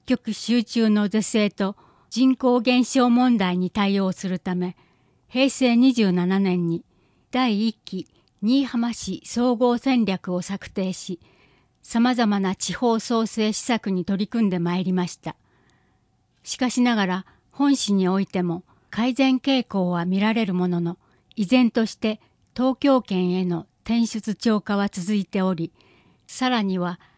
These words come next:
出生数の減少にも歯止めがかからない状況にあります。このようなことを踏まえ、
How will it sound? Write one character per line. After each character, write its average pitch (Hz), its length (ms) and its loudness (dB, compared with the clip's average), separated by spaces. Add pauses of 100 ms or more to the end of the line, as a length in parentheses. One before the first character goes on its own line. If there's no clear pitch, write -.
(200)
出 - 300 -6
生 277 380 0
数 185 260 -4
の 185 160 0
減 208 220 2
少 208 220 2
に 202 120 2
も 180 160 2
歯 - 160 -8
止 226 140 2
め 233 160 4
が 226 100 0
か 240 120 -4
か 247 120 0
ら 240 100 2
な 214 160 2
い 180 80 0
状 190 180 2
況 185 260 -2
に 180 120 0
あ 165 80 0
り 175 140 -2
ま 170 160 -2
す。 - 300 -14 (1000)
こ 226 140 -2
の 269 160 2
よ 302 120 4
う 269 60 2
な 208 140 0
こ 202 100 -4
と 190 220 -2
を 185 60 -2
踏 185 100 -6
ま 190 180 0
え、 185 160 -6